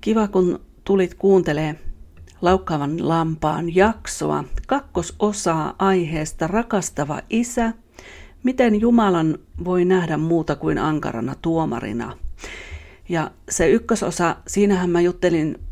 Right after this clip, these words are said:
siitä vähän, että minkälaista isättömyyttä voi olla, olla tänä päivänä ja miten se isättömyys voi vaikuttaa. Ja mitä syitä sitten voi olla sille, että,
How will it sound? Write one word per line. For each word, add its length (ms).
siitä 420
vähän, 300
että 160
minkälaista 560
isättömyyttä 840
voi 260
olla, 320
olla 380
tänä 280
päivänä 460
ja 160
miten 240
se 140
isättömyys 760
voi 260
vaikuttaa. 880
Ja 260
mitä 260
syitä 280
sitten 280
voi 140
olla 180
sille, 360
että, 280